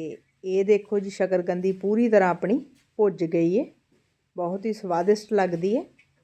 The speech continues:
ਸ਼ੱਕਰਕੰਦੀ ਹਰ ਇੱਕ ਨੂੰ ਖਾਣੀ ਪਸੰਦ ਹੈ। ਜੇਕਰ ਵੀਡੀਓ ਵਧੀਆ ਲੱਗੇ, ਪਲੀਜ਼ ਚੈਨਲ ਨੂੰ ਸਬਸਕ੍ਰਾਈਬ, ਵੀਡੀਓ ਨੂੰ ਲਾਈਕ, ਸ਼ੇਅਰ ਜ਼ਰੂਰ ਕਰਿਓ। ਜੇਕਰ Facebook 'ਤੇ ਹੋ ਤਾਂ ਫਾਲੋ ਜ਼ਰੂਰ ਕਰਿਓ।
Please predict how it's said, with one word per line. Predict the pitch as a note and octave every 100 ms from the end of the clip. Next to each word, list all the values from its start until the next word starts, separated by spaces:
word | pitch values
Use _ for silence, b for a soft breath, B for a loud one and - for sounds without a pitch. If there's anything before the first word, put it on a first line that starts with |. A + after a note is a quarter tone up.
| _ b b b b b b b
ਸ਼ੱਕਰਕੰਦੀ | - F#3+ F#3+ F#3 F#3+ F#3+ F#3+
ਹਰ | F#3 G3+
ਇੱਕ | A#3 A3
ਨੂੰ | G#3
ਖਾਣੀ | G3+ F3 F3
ਪਸੰਦ | F#3 F3+ F3+
ਹੈ। | G#3+
ਜੇਕਰ | A3+ C#4+ C4+
ਵੀਡੀਓ | A3+ G3+
ਵਧੀਆ | F3+ E3+ F#3
ਲੱਗੇ, | F3+ G3
ਪਲੀਜ਼ | G3+ C#4 C4
ਚੈਨਲ | G#3+ F#3
ਨੂੰ | F#3
ਸਬਸਕ੍ਰਾਈਬ, | F#3 F#3 - F3+ F3+
ਵੀਡੀਓ | F#3 G3+
ਨੂੰ | G3+
ਲਾਈਕ, | F#3 E3+ -
ਸ਼ੇਅਰ | G3+
ਜ਼ਰੂਰ | G3+ F3+ D#3
ਕਰਿਓ। | E3 F3
ਜੇਕਰ | G3+ A#3 A#3+
Facebook | B3 A#3 A3 A3+
'ਤੇ | B3
ਹੋ | B3+
ਤਾਂ | B3
ਫਾਲੋ | A3+ G3 F#3+
ਜ਼ਰੂਰ | F3 D#3+ D3+
ਕਰਿਓ। | D#3 E3